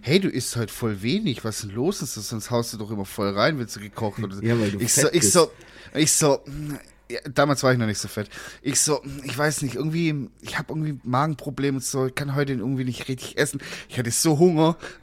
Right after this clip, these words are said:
Speaker 1: aber ich
Speaker 2: <laughs>
Speaker 1: konnte das nicht essen. Wirklich, ich hab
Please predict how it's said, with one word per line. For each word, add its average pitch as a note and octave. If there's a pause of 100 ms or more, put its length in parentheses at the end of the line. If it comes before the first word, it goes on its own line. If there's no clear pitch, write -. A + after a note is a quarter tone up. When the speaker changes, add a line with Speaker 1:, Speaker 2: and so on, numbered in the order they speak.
Speaker 1:
aber C#3+
ich -
Speaker 2:
<laughs> C#3
Speaker 1:
konnte F#3
das D3
nicht C#3
essen. B2+
Wirklich, D#3+
ich -
hab D3+